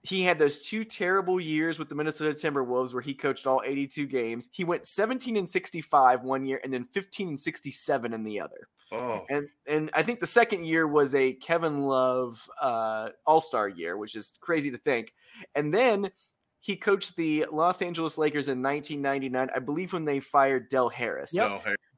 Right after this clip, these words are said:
Speaker 2: they
Speaker 1: Before,
Speaker 2: sure did.
Speaker 1: yeah,
Speaker 3: Before
Speaker 1: and
Speaker 3: Phil
Speaker 1: then
Speaker 3: Jackson came in.
Speaker 1: And then, and then he went to the bench to become, I think, his,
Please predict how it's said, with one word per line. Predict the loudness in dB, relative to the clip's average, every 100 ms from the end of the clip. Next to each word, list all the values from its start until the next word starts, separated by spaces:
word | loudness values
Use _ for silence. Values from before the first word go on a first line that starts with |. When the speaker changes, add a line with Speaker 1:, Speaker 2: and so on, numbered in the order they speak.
| -4
Speaker 2:
they | -2
Speaker 1:
Before, | 4 6 6 2
Speaker 2:
sure | -2
did. | -6 -8 -2
Speaker 1:
yeah, | 2 6 6
Speaker 3:
Before | 4
Speaker 1:
and | 2
Speaker 3:
Phil | 0
Speaker 1:
then | 0
Speaker 3:
Jackson | -2 -6
came | -14 -12 -14
in. | -18 -20 _ -2
Speaker 1:
And | 2
then, | 4 4 2
and | -2
then | -2
he | -2 -2
went | -2 -2
to | -2
the | 0
bench | 0 -4 -8
to | -10
become, | -8 -6 -4
I | -4
think, | -6 -6
his, | -4 -4 -6 -10